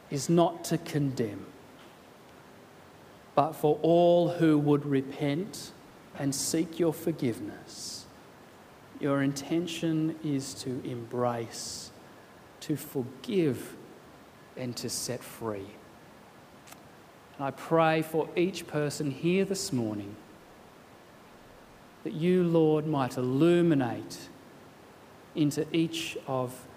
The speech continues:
our lives and very gently show people, through the conviction of your Holy Spirit, our need for you.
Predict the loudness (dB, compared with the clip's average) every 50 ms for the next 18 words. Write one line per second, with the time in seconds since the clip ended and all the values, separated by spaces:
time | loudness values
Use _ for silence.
0 | -20 -10 -4 -2 0 2 2 2 2 2 2 2 0 -2 -4 -6 -8 -12 -12 -12
1 | -14 -16 -20 -20 -20 -20 -20 -20 -20 -20 -20 -20 -20 -20 -20 -20 -20 -20 -20 -20
2 | -20 -20 -20 -20 -20 -20 -20 -20 -20 -20 -20 -20 -20 -20 -20 -12 -6 -4 -4 0
3 | 2 2 2 2 2 0 2 2 4 4 4 2 -2 -4 -4 -2 -4 -4 -6 -12
4 | -18 -20 -20 -20 -20 -20 -20 -20 -20 -20 -20 -20 -20 -20 -20 -20 -20 -20 -20 -20
5 | -20 -20 -20 -20 -20 -20 -20 -20 -20 -20 -20 -20 -20 -20 -20 -20 -20 -20 -20 -20
6 | -20 -20 -20 -20 -20 -20 -20 -20 -16 -14 -6 0 2 4 4 4 2 2 0 0
7 | 0 2 0 0 0 0 0 2 0 0 -4 -8 -14 -18 -18 -20 -20 -20 -20 -20
8 | -20 -20 -20 -20 -20 -20 -20 -20 -20 -20 -20 -20 -20 -20 -20 -14 -4 2 4 4
9 | 4 4 4 4 4 4 4 4 4 2 2 2 0 2 2 2 4 4 2 2
10 | 2 2 2 2 2 2 0 0 -4 -6 -6 -6 -6 -6 -8 -16 -18 -20 -20 -20
11 | -20 -18 -16 -16 -16 -16 -18 -20 -20 -20 -20 -20 -20 -20 -20 -20 -20 -20 -20 -20
12 | -20 -20 -20 -20 -20 -20 -20 -20 -20 -20 -20 -18 -8 -2 0 2 2 2 2 2
13 | 0 0 -2 -2 -2 -2 -2 -2 -4 -6 -6